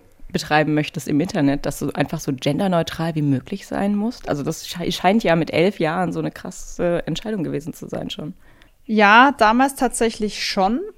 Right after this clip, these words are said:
Speaker 2: Heutzutage ist es natürlich anders. Das habe ich gemerkt, dass es dann so eine Entwicklung war. Früher war es so online, wenn ich Online-Games gespielt habe, "Was will denn die hier?" Und gegen später so, "Was, du bist eine Frau und zockst? Wow." <laughs> Das hat sich dann irgendwann auch verändert.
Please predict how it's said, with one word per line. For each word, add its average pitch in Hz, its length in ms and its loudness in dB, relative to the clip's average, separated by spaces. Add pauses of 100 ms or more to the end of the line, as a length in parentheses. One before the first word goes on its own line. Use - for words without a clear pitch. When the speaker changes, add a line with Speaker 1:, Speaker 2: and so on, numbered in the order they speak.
(100)
Speaker 2:
Heutzutage 202 580 2
ist 214 80 -2
es - 20 -2
natürlich 190 400 -4
anders. 220 400 -2
Das - 100 -6
habe 202 100 0
ich - 120 -8
gemerkt, 190 340 -2
dass 208 80 -8
es 208 60 -8
dann 202 160 0
so 190 80 -4
eine 180 80 -4
Entwicklung 220 560 -2
war. 214 260 6
Früher 214 320 0
war 185 160 4
es 202 140 -2
so 180 340 -2
online, 190 380 4
wenn 175 40 -2
ich 175 100 -6
Online-Games 185 440 -2
gespielt 196 320 -4
habe, 175 100 2
"Was - 140 -8
will 190 100 2
denn 175 140 -2
die 196 140 -2
hier?" 202 320 2
Und - 160 -10
gegen 180 160 -4
später 190 320 -4
so, 175 180 -4
"Was, 226 300 -4
du 214 60 -8
bist 202 140 -6
eine 202 60 -4
Frau 220 160 -4
und 233 140 2
zockst? 233 400 -4
Wow." 277 500 4
<laughs> - 1000 -2
Das 247 120 2
hat 262 140 8
sich 277 140 4
dann 247 140 6
irgendwann 247 360 4
auch 214 160 6
verändert. 233 580 6